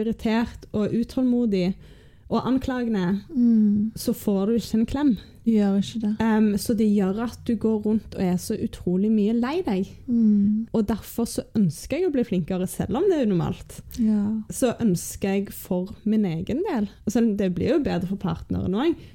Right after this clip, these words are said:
Speaker 1: men for min egen del, for at jeg skal ha et godt liv.
Speaker 2: Mm.
Speaker 1: Så hvis jeg kan halvere det i alle fall, <laughs> sant?
Speaker 2: Mm.
Speaker 1: Så, så ville det hjulpet så mye da.
Speaker 2: Mm.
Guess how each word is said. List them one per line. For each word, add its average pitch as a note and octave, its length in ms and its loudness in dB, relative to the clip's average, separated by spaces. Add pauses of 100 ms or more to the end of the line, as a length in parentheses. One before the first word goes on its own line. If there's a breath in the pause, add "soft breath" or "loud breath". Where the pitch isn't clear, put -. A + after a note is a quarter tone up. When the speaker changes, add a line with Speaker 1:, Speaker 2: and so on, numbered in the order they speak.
(100)
Speaker 1:
men A3+ 180 4
for - 180 -2
min B3+ 140 2
egen G3+ 320 2
del, C4 220 0
for G#3+ 220 -6
at - 120 -8 (140)
jeg F#3+ 300 0
skal - 260 -4
ha F#3+ 340 -2 (240)
et G#3+ 140 -2
godt - 260 -6
liv. C#4+ 220 -2 (200)
Speaker 2:
Mm. A3 380 4
Speaker 1:
Så G#3 140 0 (340)
hvis A#3+ 140 0
jeg B3+ 80 4
kan B3+ 140 4
halvere C#4 540 2
det C4 60 -2
i A3+ 60 0
alle F3+ 100 0
fall, - 220 0
<laughs> - 160 -6
sant? B3 580 4
Speaker 2:
Mm. - 0 - (960 loud breath)
Speaker 1:
Så, A#3 440 0 (160)
så A#3+ 200 -4
ville G3 260 2
det G#3 160 0
hjulpet F#3 360 -2
så A3 240 -4
mye G#3 220 0
da. D4 120 -2 (160)
Speaker 2:
Mm. C4 400 0